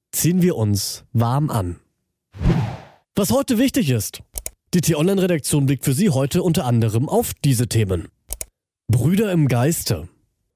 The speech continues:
Heute empfängt der französische Präsident Emmanuel Macron den Finanzminister und Vizekanzler Olaf Scholz im Élysée-Palast.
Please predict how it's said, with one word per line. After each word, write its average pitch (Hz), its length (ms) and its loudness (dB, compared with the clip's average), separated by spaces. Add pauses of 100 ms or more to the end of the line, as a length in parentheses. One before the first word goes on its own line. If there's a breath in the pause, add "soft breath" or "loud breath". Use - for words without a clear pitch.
Heute 208 240 0
empfängt 175 320 -2
der 180 80 2
französische 151 580 0
Präsident 123 460 0
Emmanuel 131 380 2
Macron 120 580 0
den 147 200 2
Finanzminister 160 760 0
und 139 200 0
Vizekanzler 131 760 0
Olaf 131 260 0
Scholz 147 420 -2
im 151 180 2
Élysée-Palast. 156 960 0